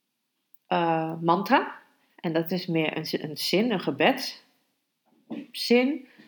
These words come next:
En dat is Om Mani Padme Hum. En die heeft voornamelijk, staat die in connectie met de lotusbloem. En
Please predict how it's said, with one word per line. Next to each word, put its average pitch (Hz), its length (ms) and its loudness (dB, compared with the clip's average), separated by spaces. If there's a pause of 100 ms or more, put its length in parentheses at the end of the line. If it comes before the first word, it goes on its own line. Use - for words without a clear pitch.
(260)
En 180 140 -2
dat 190 160 0
is 185 240 -4
Om 247 600 4
Mani 202 440 2
Padme 185 420 2
Hum. 135 340 -4 (1900)
En 185 380 4
die 196 120 2
heeft 269 180 4
voornamelijk, 240 500 2
staat 233 300 2
die 226 100 2
in 214 60 2
connectie 202 440 0
met 214 340 0 (100)
de - 200 0
lotusbloem. 202 680 2 (2250)
En 175 600 4